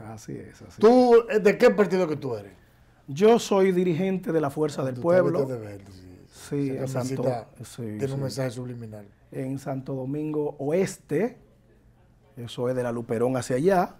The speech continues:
Speaker 1: ahí somos parte de la dirigencia municipal, y el partido Fuerza del Pueblo se ha apoderado de ese municipio.
Speaker 2: ¿Tú eres un municipalista?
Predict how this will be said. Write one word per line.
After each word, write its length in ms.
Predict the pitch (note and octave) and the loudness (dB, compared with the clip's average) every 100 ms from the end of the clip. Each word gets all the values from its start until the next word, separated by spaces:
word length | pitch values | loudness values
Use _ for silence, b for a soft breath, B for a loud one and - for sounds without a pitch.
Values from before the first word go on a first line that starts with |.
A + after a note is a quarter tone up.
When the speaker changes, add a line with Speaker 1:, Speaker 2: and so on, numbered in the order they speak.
| - | -18
Speaker 1:
ahí 180 | A#2+ A2+ | -12 -10
somos 300 | - C3+ B2+ | -8 -8 -6
parte 340 | - C#3 - | -6 -6 -6
de 120 | C#3 | -8
la 160 | B2 A#2 | -8 -8
dirigencia 500 | A2+ G2 C3+ C3+ A#2+ | -10 -8 -6 -6 -8
municipal, 720 | A2+ C3 C#3+ F3+ - F3 G4 - _ b b b b b b b - | -10 -12 -10 -8 -4 -4 -6 -12 _ b b b b b b b -6
y 480 | D4 D4+ D4+ D4+ D4+ | 0 2 0 -2 -6
el 180 | G#3 | -8
partido 500 | E3+ E3 - F#3+ A3 | -6 -6 -4 2 2
Fuerza 340 | G#3+ B3 G#3 B3 | 4 0 -2 -2
del 140 | A3 | -2
Pueblo 300 | G#3+ A3+ A#3+ | -2 -2 -2
se 140 | - G3+ | -4 -4
ha 80 | |
apoderado 640 | G3 G#3 G3+ E3 E3 E3+ D3+ | -4 -2 -2 0 0 -2 -4
de 80 | D3 | -4
ese 120 | D3+ | -6
municipio. 500 | C3+ B2 - G#2+ - | -10 -10 -14 -18 -8
Speaker 2:
¿Tú 80 | D3+ | -2
eres 80 | F#3 | 2
un 60 | |
municipalista? 760 | G3+ G3 G3 E3+ D#3+ C#3+ - | 2 2 0 0 -2 -4 -8